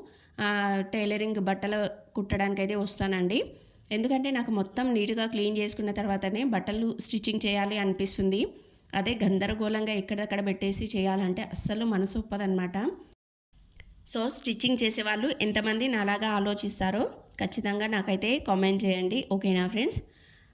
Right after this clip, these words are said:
అదేవిధంగా ఇంకా చాలామంది వచ్చేసి నాకైతే కామెంట్ చేస్తున్నారండి, "అక్క, డ్రమ్ క్లీనింగ్ ఎలా చేయాలి, వాషింగ్ మిషన్ గురించి చెప్పండి" అని చెప్పేసి చాలామంది అడుగుతున్నారనమాట. So,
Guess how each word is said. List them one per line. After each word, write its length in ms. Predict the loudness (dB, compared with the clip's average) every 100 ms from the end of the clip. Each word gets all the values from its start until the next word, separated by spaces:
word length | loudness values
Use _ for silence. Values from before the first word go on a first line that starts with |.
| 0
అదేవిధంగా 680 | 2 2 2 2 2 2
ఇంకా 260 | 2 2 2
చాలామంది 600 | 0 0 0 0 0 0
వచ్చేసి 420 | -2 -2 -4 -2
నాకైతే 480 | -4 -2 -2 0 -2
కామెంట్ 400 | 0 2 2 2
చేస్తున్నారండి, 840 | 0 0 0 0 2 2 2 2 -2 -6 -20 _ -4
"అక్క, 280 | -2 -2
డ్రమ్ 320 | -2 0 0 0
క్లీనింగ్ 380 | 0 0 0
ఎలా 200 | 2 2
చేయాలి, 580 | 0 -2 -4 -2 0 -2 0
వాషింగ్ 300 | -2 0 -2
మిషన్ 280 | -2 -2 -2
గురించి 300 | -2 -2 -2
చెప్పండి" 380 | -2 0 0 2
అని 180 | 2 0
చెప్పేసి 320 | 0 -2 -2
చాలామంది 520 | -4 -4 -2 0 0
అడుగుతున్నారనమాట. 920 | 2 0 0 0 0 0 0 0 0 0 -2 -4 -14 -20 -20 _ -20 -14 -4
So, 180 | 0